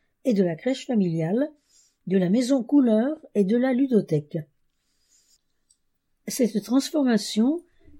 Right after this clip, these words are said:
est aussi synonyme d'extension de l'équipe de professionnels de la petite enfance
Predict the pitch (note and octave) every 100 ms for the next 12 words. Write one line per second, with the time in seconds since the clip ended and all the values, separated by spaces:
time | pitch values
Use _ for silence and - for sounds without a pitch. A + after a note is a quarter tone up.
0 | - A3 C#4 C4+ - D4 C#4 A3+ A3 G#3+
1 | A#3 A3+ F3 D#3 B3+ - C4+ A#3 - A#3+
2 | B3+ A3+ E3+ G3 A3 C4+ - E3 E3+ A3
3 | C4 A3+ A#3+ A3+ A#3 G#3 F3 E3+ F#3+ G#3
4 | G#3 F3 D3+ F#3+ A#3+ -